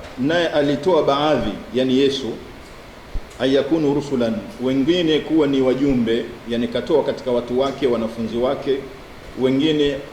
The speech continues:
amewatuma kuwa wajumbe, "wal ba'da anbiya", na wengine akawatuma kuwa ni manabii.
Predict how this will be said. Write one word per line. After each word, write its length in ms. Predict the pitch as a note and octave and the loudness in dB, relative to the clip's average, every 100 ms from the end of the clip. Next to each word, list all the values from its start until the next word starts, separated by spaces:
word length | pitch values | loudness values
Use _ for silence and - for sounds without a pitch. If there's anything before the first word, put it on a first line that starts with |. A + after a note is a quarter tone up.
| - B2+ | -8 -2
amewatuma 600 | A#2 B2 A#2+ D#3 C#3+ A#2+ | 0 0 0 -2 -2 0
kuwa 220 | C#3+ B2 | 2 4
wajumbe, 520 | C#3 B2+ D3 C#3+ - - - - - - - - - | 4 2 2 2 0 -4 -14 -16 -18 -18 -20 -18 0
"wal 200 | B2 C3+ | 2 4
ba'da 420 | C3 D#3+ C#3 C3+ | 2 2 2 2
anbiya", 640 | B2 B2+ B2+ C3+ C#3+ C#3+ B2+ | 2 0 2 2 2 0 -2
na 100 | C3 | 2
wengine 680 | C3+ C3+ C#3 D3+ D#3 C3 C3 - - - - - | 4 4 4 2 2 2 2 -2 -10 -18 -20 -6
akawatuma 1500 | B2+ B2+ C3+ B2+ B2 B2+ - - - - - - D#3 D3 B2+ - | -4 2 2 4 4 2 -2 -8 -14 -18 -18 -10 -4 0 0 2
kuwa 160 | C#3 | 2
ni 120 | C3 | 2
manabii. 600 | A#2+ A#2 A#2 A#2+ D#3 D3+ | 2 2 0 2 2 2